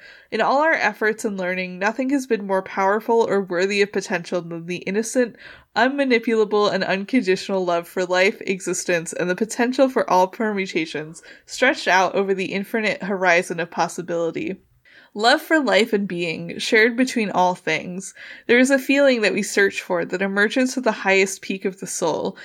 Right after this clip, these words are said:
It entrances beings into a state of awe for their existence, and in doing so, allowed reality to course through them, flooding the wells of their souls with an incorruptible bliss. This is our solitude.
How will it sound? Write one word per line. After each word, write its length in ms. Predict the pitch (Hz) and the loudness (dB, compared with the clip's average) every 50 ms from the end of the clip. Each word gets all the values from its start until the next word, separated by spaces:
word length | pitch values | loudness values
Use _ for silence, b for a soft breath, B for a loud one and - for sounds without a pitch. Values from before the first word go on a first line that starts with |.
| B B B B | B B B B
It 120 | - 208 | -4 -2
entrances 600 | 226 226 220 - - 254 262 311 302 320 294 262 | -2 -2 -2 0 2 2 2 2 2 0 -2 -2
beings 400 | - - 202 202 202 196 208 208 | -2 -2 -2 -2 -2 -2 -4 -4
into 240 | - - 196 202 214 | -4 -4 -4 -2 0
a 60 | 185 | -2
state 340 | 190 - - - 214 214 220 | -2 -2 0 0 0 2 2
of 140 | 233 226 - - | 0 0 0 0
awe 280 | - 175 175 180 190 | 2 4 4 4 4
for 160 | 190 - 208 190 | 2 0 -2 0
their 160 | 190 185 175 | 0 2 0
existence, 680 | 170 165 165 - 170 165 - - - - - - - - - | 0 -2 -4 -8 -8 -8 -8 -8 -8 -8 -8 -10 -14 -8 -6
and 120 | - 202 | -4 -4
in 100 | 208 208 | -4 -4
doing 320 | 202 226 233 247 262 254 247 | -2 -2 0 0 0 0 -2
so, 380 | 247 - - 175 170 170 - - | -2 0 0 2 2 0 0 0
allowed 360 | - 196 190 190 190 202 190 | 0 2 4 4 4 2 0
reality 580 | 196 202 196 190 180 180 196 214 214 214 220 214 | -2 0 2 2 4 4 4 2 0 0 -2 -2
to 100 | 202 180 | -2 -4
course 440 | - - - 208 196 196 196 - | -4 -4 -4 0 0 0 -2 -2
through 240 | - - 196 190 185 | -4 -2 -2 0 0
them, 340 | - 160 147 - 175 175 B B B B B B | 0 -2 -4 -4 -8 -12 B B B B B B
flooding 380 | _ - 254 247 262 302 339 330 | _ 0 2 2 2 2 0 0
the 100 | 302 269 | 0 2
wells 380 | 233 214 196 196 202 214 208 | 2 4 4 4 4 2 0
of 100 | 233 208 | -2 -2
their 160 | 185 196 190 190 | 0 0 0 0
souls 400 | 190 - 190 185 180 175 180 - | 0 0 0 0 0 0 -2 -4
with 140 | 185 - | -4 -4
an 160 | 208 185 175 - | -4 -4 -4 -4
incorruptible 760 | - 185 190 190 - - 190 175 170 175 - 190 175 175 170 | -6 -6 -6 -6 -4 0 0 0 0 -2 -4 -6 -6 -6 -6
bliss. 500 | 170 - 160 160 - - - - - B B B B B B B B | -6 -4 -2 -2 -2 -4 -4 -8 -10 B B B B B B B B
This 180 | - - 277 - | 0 0 2 2
is 140 | 349 320 | 2 4
our 160 | 320 269 254 254 | 4 4 2 2
solitude. 720 | - - 214 208 202 190 190 190 - - - - - | 2 0 2 2 2 2 0 -2 -6 -8 -8 -10 -12